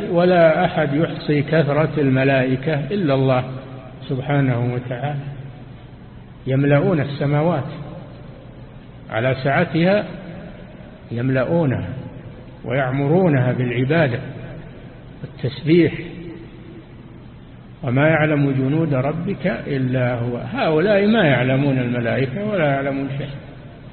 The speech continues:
ولا يعلمون أن هناك مخلوقات ظاهرة وباطنة منتشرة، ما يعلمونها، إنما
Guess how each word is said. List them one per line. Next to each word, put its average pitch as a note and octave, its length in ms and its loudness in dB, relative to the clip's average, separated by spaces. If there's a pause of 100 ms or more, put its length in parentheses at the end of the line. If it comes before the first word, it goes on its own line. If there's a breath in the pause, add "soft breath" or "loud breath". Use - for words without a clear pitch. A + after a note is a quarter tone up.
(160)
ولا A3+ 180 0
يعلمون D#3 560 2
أن C3+ 240 0
هناك C#3+ 380 2
مخلوقات C#3 720 0 (440)
ظاهرة C3 600 4
وباطنة C#3 680 2 (520)
منتشرة، C#3+ 880 2
ما A#3+ 160 -2
يعلمونها، B2 680 0 (1300)
إنما A#3+ 680 2